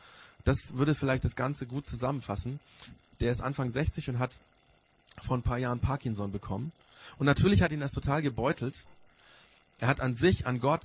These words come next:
an der ganzen Welt angefangen zu zweifeln. Aber dann ist er zum selben Ergebnis wie der Albert gekommen. Und deswegen ha-, sagt er heute, "Heil sein ist wichtiger als geheilt zu sein." Heil sein innerlich ist wichtiger als geheilt zu sein.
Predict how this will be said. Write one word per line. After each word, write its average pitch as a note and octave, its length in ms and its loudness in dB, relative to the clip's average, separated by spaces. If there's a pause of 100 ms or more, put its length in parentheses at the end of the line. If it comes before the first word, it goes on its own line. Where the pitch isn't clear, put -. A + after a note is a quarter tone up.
(160)
an B2+ 80 -2
der B2+ 80 2
ganzen C3+ 300 -2
Welt D#3 180 2
angefangen A#2 400 -2
zu A#2+ 120 -6
zweifeln. A#2 500 -2 (400)
Aber - 160 12
dann E3 220 6
ist F3+ 120 -2
er D#3 140 2
zum C3+ 140 -4
selben E3+ 280 0
Ergebnis D3 420 -2
wie B2+ 60 2
der A2+ 120 4
Albert G2+ 260 4
gekommen. F2+ 480 -4
Und A2+ 100 0
deswegen C3 320 4
ha-, B2+ 100 0
sagt B2+ 280 0
er C3+ 80 4
heute, C3 360 2 (460)
"Heil F#3 260 6
sein B2+ 520 0 (1040)
ist A2+ 260 2
wichtiger C#3 440 4
als - 200 -4
geheilt A2 360 -2
zu - 100 -8
sein." F2 300 -6 (1160)
Heil D#3+ 300 2
sein A2 320 0
innerlich G#2+ 460 0
ist G#2 180 -6
wichtiger A2+ 360 -2
als G#2 160 -4
geheilt G2 280 -2
zu - 80 -8
sein. F#2 240 -8